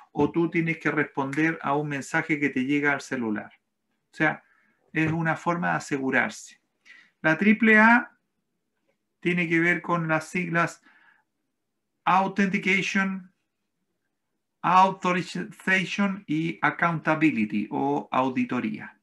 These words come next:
¿Ya? Eh, tiene esas tres características. Authentication, que, que yo, eh, puedo, eh, eh, puedo garantizar que soy yo,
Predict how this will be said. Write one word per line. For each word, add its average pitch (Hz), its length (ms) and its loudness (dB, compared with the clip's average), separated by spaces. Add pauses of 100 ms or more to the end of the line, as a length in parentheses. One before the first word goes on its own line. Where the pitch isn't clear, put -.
(560)
¿Ya? 185 320 -2 (760)
Eh, 139 320 0
tiene 175 240 0
esas 165 260 -2
tres 175 240 -2
características. 156 760 -2
Authentication, 180 1120 -2
que, 156 340 -2 (440)
que 139 200 -4
yo, 160 420 0
eh, 123 180 -4
puedo, 156 640 -2 (160)
eh, 117 760 -2 (1700)
eh, 117 160 -2
puedo 143 500 -2
garantizar 135 720 -2
que 156 260 0
soy 151 260 -4
yo, 151 340 -6